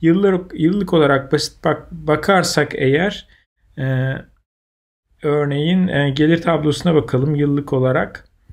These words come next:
Yıllık olarak baktığımızda gelir tablosunda herhangi bir değişiklik görünmemekte. Gelirlerin arttığını görmekteyiz. İki bin on dokuz en son yayınlanan gelir, e, dönem tablosu. Daha sonra,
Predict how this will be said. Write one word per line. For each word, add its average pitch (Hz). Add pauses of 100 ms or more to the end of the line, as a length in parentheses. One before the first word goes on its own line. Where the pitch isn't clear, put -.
(420)
Yıllık 175
olarak 147
baktığımızda 143
gelir 165
tablosunda 165
herhangi 170
bir 170
değişiklik 175
görünmemekte. 165 (300)
Gelirlerin 165
arttığını 165
görmekteyiz. 135
İki -
bin 185
on 175
dokuz 160
en 143
son 143
yayınlanan 135 (440)
gelir, 139 (240)
e, 127
dönem 139
tablosu. 143 (840)
Daha 160
sonra, 175